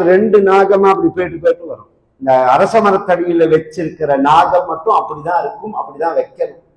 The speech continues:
சில பேர் தெரியாம அஞ்சு தலை பத்து தலையெல்லாம் வச்சிருப்பாங்க. இப்படி ரெண்டு நாகம் மாதிரி இருக்க மாதிரி ரெண்டு டியூப்னு அர்த்தம். கர்ப்பாசயத்துக்கு வர்றது ரெண்டு பாதை,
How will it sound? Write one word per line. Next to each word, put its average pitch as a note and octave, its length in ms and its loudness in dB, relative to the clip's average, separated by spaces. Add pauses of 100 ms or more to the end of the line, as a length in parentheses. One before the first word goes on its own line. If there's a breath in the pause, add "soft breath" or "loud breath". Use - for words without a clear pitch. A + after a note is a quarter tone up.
(260)
சில D3 120 -2
பேர் E3 240 0
தெரியாம D#3+ 320 2
அஞ்சு D3 200 -4
தலை C3+ 200 2
பத்து C3+ 220 -8
தலையெல்லாம் C3 320 -2
வச்சிருப்பாங்க. - 440 -20 (1600)
இப்படி E3+ 260 0
ரெண்டு F3+ 280 4
நாகம் F#3+ 420 4
மாதிரி F#3 280 6
இருக்க D#3 220 0
மாதிரி A#2+ 220 -10 (720)
ரெண்டு F#3 380 2
டியூப்னு F#3 560 0
அர்த்தம். - 300 -12 (580)
கர்ப்பாசயத்துக்கு D#3+ 960 2
வர்றது F3 240 4
ரெண்டு E3+ 360 0
பாதை, D#3 380 2